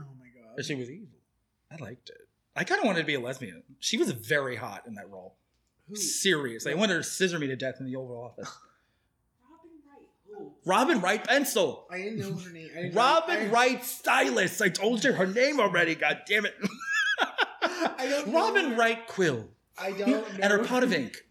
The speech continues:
Speaker 1: <laughs> Dip, dip, dip, dip, dip.
Speaker 2: <laughs> No, she was amazing. She was really good on that show. And she
Speaker 1: Yeah.
Speaker 2: was so fucking hot. She got hotter as the show went on, which was a perfect visual representation of her descent into evil. It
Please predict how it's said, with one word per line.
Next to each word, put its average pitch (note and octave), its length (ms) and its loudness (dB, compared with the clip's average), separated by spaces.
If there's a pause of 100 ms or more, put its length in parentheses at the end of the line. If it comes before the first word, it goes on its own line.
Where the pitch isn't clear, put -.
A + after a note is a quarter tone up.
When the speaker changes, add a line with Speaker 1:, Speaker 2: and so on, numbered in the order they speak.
(140)
Speaker 1:
<laughs> - 960 0
Dip, A#3+ 160 -2
dip, A3+ 140 -6
dip, A#3 120 -8
dip, A3+ 160 -6
dip. A#3 200 -2
Speaker 2:
<laughs> G4+ 1400 -2 (420)
No, F#3+ 180 2
she - 140 0
was G3 140 0
amazing. D#3 340 -2
She F4 180 2
was A2+ 320 0
really C3+ 200 0
good A#2 200 -6
on G#2 100 -14
that F2 160 -14
show. E2+ 300 -12
And F#3+ 120 4
she B3 120 2
Speaker 1:
Yeah. - 20 4
Speaker 2:
was - 180 2
so G3+ 300 -4 (180)
fucking B3 260 -4
hot. F#3+ 200 -4
She - 120 -4
got A#3 140 4
hotter G3 400 0
as D3 120 2
the B2+ 60 -4
show E3 200 0
went C#3+ 160 -2
on, D#3 220 -4 (260)
which D#3+ 180 -2
was D#3+ 140 -2
a D#3 60 0
perfect F#3 440 -4 (140)
visual E3 420 -4
representation C#3 680 -6
of D3 160 -6
her C#3+ 180 -6
descent D3 520 -6
into B2 200 -10
evil. G2+ 300 -20 (1000)
It C3 40 -8